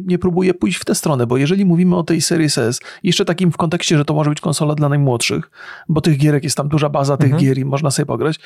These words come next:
Speaker 1: no to handheld też wydaje się być taką odpowiedzią na te zapotrzebowania najmłodszych graczy, bo mają to w ręce i nie muszą zajmować telewizora, na przykład tatusiowi, który chce futbol amerykański oglądać.
Speaker 2: No ale
Speaker 1: Nie, czy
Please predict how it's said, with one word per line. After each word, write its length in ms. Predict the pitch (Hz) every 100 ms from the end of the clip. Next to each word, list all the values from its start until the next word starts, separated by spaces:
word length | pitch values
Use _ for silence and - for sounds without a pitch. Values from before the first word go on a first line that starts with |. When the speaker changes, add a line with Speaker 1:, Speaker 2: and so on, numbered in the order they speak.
| - -
Speaker 1:
no 80 | 170
to 120 | 190
handheld 520 | 180 202 - 220 214
też 160 | - 247
wydaje 280 | 214 156 160
się 100 | 156
być 140 | 151
taką 200 | 165 151
odpowiedzią 500 | 151 165 156 147 151
na 120 | 147 139
te 200 | 147 151 - -
zapotrzebowania 680 | 160 147 151 - 151 143 143
najmłodszych 420 | 147 147 147 - 131
graczy, 360 | 131 123 143 156 - - -
bo 180 | 160 170
mają 280 | 165 165
to 120 | 156 151
w 40 |
ręce 260 | 143 160 156
i 40 |
nie 80 | 151
muszą 240 | 151 156
zajmować 360 | 143 143 143 151
telewizora, 420 | 151 151 139 117
na 80 | 104
przykład 220 | - 127
tatusiowi, 420 | 139 143 139 131
który 200 | 127 139
chce 140 | - 151
futbol 280 | 156 127
amerykański 500 | 113 110 113 123 - 127
oglądać. 400 | 117 123 - - - - 139
Speaker 2:
No 100 | 156
ale 120 | 262
Speaker 1:
Nie, 40 |
czy 60 | 160